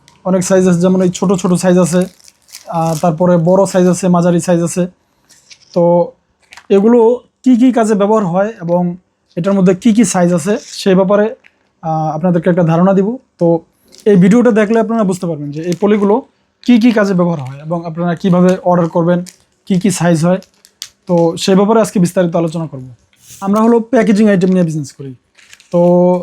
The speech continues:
আমাদের, আহ, চকবাজারে দোকান আছে, আপনারা চাইলে সরাসরি আমাদের দোকানে এসে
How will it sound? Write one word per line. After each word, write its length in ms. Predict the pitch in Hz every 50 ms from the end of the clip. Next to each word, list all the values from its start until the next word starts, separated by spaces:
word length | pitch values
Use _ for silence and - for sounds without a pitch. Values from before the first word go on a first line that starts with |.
| -
আমাদের, 500 | - 185 185 190 180 196 202 202 196 190
আহ, 320 | 196 196 180 170 165 160 156 -
চকবাজারে 460 | - 214 202 185 202 202 202 202 202
দোকান 260 | 180 196 185 226 214
আছে, 260 | 214 180 185 185 202 269 -
আপনারা 300 | - 165 151 180 175 170
চাইলে 200 | 160 185 180 175
সরাসরি 540 | 170 - 190 185 190 185 190 180 180 175 - - _ _ _ _ _ _ -
আমাদের 320 | 170 175 170 175 165 160
দোকানে 320 | 165 170 - 208 208 208
এসে 260 | 196 185 - 220 240